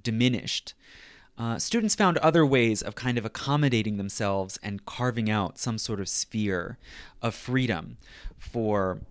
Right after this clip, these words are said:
you know, fun and socialization. And this included the emergence of fraternities and all kinds of literary societies and debating societies.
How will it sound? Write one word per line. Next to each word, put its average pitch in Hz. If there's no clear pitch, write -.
you 151
know, 98
fun 123
and 113
socialization. 98
And 120
this 143
included 135
the 117
emergence 117
of 101
fraternities 113
and 120
all 131
kinds 123
of 107
literary 110
societies 90
and 104
debating 95
societies. -